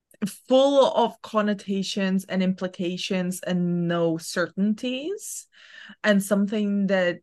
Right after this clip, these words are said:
nobody, even speaking with people about the project, um, you know, speaking with my agent and, you know, when we were work-, working on the proposal,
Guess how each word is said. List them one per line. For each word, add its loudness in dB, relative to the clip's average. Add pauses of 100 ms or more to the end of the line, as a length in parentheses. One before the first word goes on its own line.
(100)
nobody, 0
even -4
speaking -4
with -4
people 2
about 0
the -8
project, 0 (180)
um, -2
you -4
know, -2
speaking -10
with -4
my -4
agent -4 (120)
and, 0 (120)
you -4
know, -2
when -2
we -4
were 0 (300)
work-, -2 (120)
working -6
on -6
the -6
proposal, 0